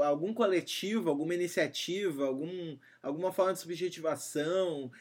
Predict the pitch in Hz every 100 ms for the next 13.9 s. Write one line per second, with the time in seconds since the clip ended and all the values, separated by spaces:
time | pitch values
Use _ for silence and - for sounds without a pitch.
0 | - - - 165 165 160 165 220 - 196
1 | 175 170 160 160 139 139 151 165 160 156
2 | 156 151 170 196 220 170 123 143 175 196
3 | 180 147 143 175 202 190 160 127 - -
4 | - - - 156 160 175 285 294 370 -
5 | 277 285 - 349 - - 262 240 - 220
6 | 226 214 190 151 139 127 123 _ _ 139
7 | 139 135 127 123 127 165 202 170 139 147
8 | 185 185 139 143 143 131 156 160 - 175
9 | 160 135 135 143 143 147 139 135 131 -
10 | 170 196 202 175 160 190 180 180 175 185
11 | 165 143 147 180 - _ _ _ _ 147
12 | 156 175 175 180 165 151 170 175 156 151
13 | - 147 143 139 135 131 123 123 120